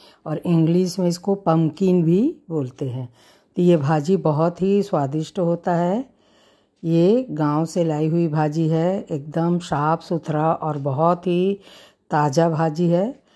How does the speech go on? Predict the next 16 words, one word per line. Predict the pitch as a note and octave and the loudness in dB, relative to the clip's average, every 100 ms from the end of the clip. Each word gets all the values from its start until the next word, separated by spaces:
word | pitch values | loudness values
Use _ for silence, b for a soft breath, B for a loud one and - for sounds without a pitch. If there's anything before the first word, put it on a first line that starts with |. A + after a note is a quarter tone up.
| b b | b b
तो | F3 F3 | -6 -4
कद्दू | E3 C#3+ D3+ F3+ | -4 -2 -2 -2
की | F3+ F#3 | 0 2
भाजी, | D#3+ D#3 D3+ G#3 D4+ - b b b b b - | 2 2 2 2 2 -2 b b b b b -10
और | F3 | -2
ये | E3+ E3+ G3 D4+ - _ _ _ _ _ _ - | 2 4 4 2 -4 _ _ _ _ _ _ -6
कद्दू | D#3 C#3+ F#3+ G3 | -4 0 2 4
है, | F#3 A3 C#4+ _ _ _ | 4 2 -2 _ _ _
मखना, | D3 D3 D3 D#3+ E3 G#3+ C4+ _ _ | -6 -6 -4 -2 0 0 -4 _ _
कुम्हड़ा, | D#3+ D#3+ D#3 D#3+ F#3 B3 - _ _ _ _ _ _ _ - | 0 2 4 4 2 0 -4 _ _ _ _ _ _ _ -6
ये | E3+ F#3 A#3+ - | 0 0 0 -4
कच्चा | D#3+ - E3+ | -10 -2 2
वाला | F3 F3 F#3 | 2 2 0
है। | F#3 G#3 C#4+ _ _ - | 0 0 -2 _ _ -10
इसी | E3+ - F#3 | -6 -4 -6
का | - F#3+ B3+ | -2 0 0